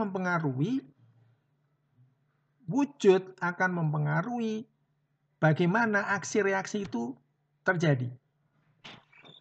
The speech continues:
Nah, ketika aksi dan reaksi itu sifatnya masih,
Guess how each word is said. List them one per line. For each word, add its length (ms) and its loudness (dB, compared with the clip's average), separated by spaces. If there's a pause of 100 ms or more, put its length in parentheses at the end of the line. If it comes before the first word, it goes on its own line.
(360)
Nah, 320 0 (640)
ketika 560 4
aksi 240 2
dan 240 2
reaksi 480 -2
itu 560 0 (320)
sifatnya 720 2
masih, 640 0